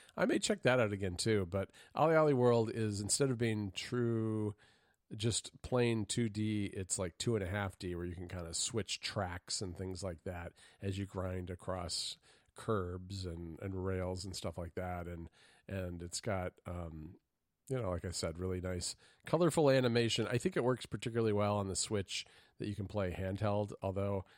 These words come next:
it, you know, with all the bright colors and everything, it could be a lot of fun on a T V too. I just haven't, I've, I've pretty much gone to hundred percent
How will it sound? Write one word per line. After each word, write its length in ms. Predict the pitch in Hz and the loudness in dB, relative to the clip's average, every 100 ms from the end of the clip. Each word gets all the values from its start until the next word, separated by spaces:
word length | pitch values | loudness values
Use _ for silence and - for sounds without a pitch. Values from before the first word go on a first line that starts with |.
| _ - | _ -4
it, 160 | 135 - - | -4 -4 -2
you 100 | 160 | 2
know, 140 | 117 | 2
with 180 | 110 120 | 2 2
all 140 | 127 | 2
the 100 | 117 | 2
bright 260 | 101 110 - | 2 0 0
colors 400 | 110 107 104 98 | 0 2 2 0
and 60 | |
everything, 220 | 101 104 110 | 0 0 0
it 100 | - | -2
could 140 | 151 | 0
be 60 | 120 | 2
a 80 | |
lot 140 | 101 90 | 2 0
of 60 | |
fun 200 | - 95 | 0 -2
on 120 | 90 82 | -2 -4
a 40 | |
T 200 | - 101 | -4 -4
V 160 | 90 85 | -4 -4
too. 260 | 113 98 | 0 0
I 80 | 87 | 0
just 160 | 87 - | -4 0
haven't, 280 | 98 92 - - - - - | 0 0 -6 -14 -20 -20 -2
I've, 340 | 120 135 117 - | 2 2 0 -2
I've 260 | - 127 113 - | 0 0 -4 -10
pretty 280 | - 254 302 | -6 -2 2
much 320 | 143 123 - | 2 2 2
gone 720 | 120 113 113 110 107 98 107 _ _ - | 4 6 6 4 0 -2 -6 _ _ -4
to 720 | - 117 107 101 98 92 87 _ _ _ _ _ - | 0 2 2 2 2 0 -4 _ _ _ _ _ -2
hundred 300 | 139 135 - | 0 0 -2
percent 640 | 113 - 110 101 92 - | -2 0 2 2 0 -6